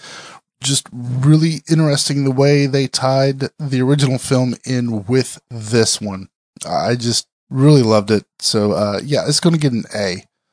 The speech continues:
Uh, definitely go and check it out. It is new on Netflix as well as Amazon Prime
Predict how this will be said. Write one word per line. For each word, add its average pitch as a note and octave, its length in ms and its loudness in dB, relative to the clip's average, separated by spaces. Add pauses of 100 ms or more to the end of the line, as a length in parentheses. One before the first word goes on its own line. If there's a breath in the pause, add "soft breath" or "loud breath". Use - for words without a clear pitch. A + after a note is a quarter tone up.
(140)
Uh, - 140 -14 (220)
definitely C3 340 0
go A#2+ 160 0
and G#2+ 80 0
check B2 200 -4
it A#2 60 0
out. A2+ 240 2
It C3+ 160 -4
is C#3+ 440 -2
new C3+ 400 2
on E3 260 2
Netflix C#3 640 -2
as A#2 160 0
well A2 180 2
as G#2 200 -2
Amazon A2 460 -2
Prime D#3 640 4